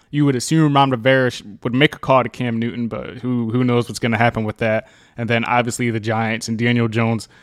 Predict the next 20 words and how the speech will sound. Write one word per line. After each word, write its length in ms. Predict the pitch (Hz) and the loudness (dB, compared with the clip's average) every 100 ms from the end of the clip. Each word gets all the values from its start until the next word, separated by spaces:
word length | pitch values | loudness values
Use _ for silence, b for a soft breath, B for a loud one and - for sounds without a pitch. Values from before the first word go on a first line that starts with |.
| b | b
looking 280 | 127 131 131 | -2 0 2
like 200 | 123 117 | 0 0
he 140 | 139 | 0
has 180 | 131 120 | 0 2
no, 440 | 123 127 127 120 123 _ - | 2 2 2 -2 -10 _ -18
doesn't 320 | 143 135 135 135 | -2 0 0 0
know 120 | 127 | 0
the 80 | 120 | 0
first 320 | 131 120 - | -2 -4 -6
clue 380 | - 127 113 107 b b | -6 -4 -4 -6 b b
on 140 | 120 113 | -6 0
how 180 | 120 120 | 4 4
to 60 | |
hang 200 | 110 120 | 2 -2
on 100 | 113 | -2
to 120 | 117 113 | -2 -4
the 80 | |
football. 440 | 107 127 120 123 117 | -2 -2 0 0 -2
Forty 360 | - 147 147 | 2 4 4
turnovers 580 | 135 139 131 131 123 127 | 0 0 0 0 -2 -6